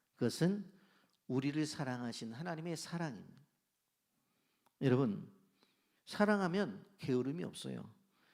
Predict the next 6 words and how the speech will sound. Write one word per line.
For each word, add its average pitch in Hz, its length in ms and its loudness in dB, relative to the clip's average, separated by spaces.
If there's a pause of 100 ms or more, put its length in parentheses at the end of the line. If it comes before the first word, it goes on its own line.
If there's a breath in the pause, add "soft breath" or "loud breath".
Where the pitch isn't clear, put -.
(260 soft breath)
사랑하면 170 800 0 (240)
어떤 143 340 2
수고도 170 760 -6
마다하지 127 880 -4
않아요. 101 360 -8 (2250)
여러분, 160 500 -2